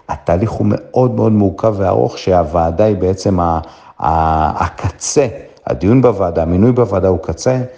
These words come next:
הוא קצה של תהליך מאוד מאוד מאוד מורכב של מיון וסינון, וטוב שכך.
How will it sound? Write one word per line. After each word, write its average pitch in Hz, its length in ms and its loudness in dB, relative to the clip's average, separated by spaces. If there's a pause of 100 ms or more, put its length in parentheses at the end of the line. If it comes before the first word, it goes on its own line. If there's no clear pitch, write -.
(160)
הוא - 140 -10
קצה - 260 -2
של 98 240 -6
תהליך 98 420 -2 (340)
מאוד - 460 0
מאוד 101 380 0
מאוד 95 380 0
מורכב 92 600 0 (540)
של - 280 -2
מיון 95 720 2 (100)
וסינון, 90 800 2 (460)
וטוב 123 380 0
שכך. - 640 -12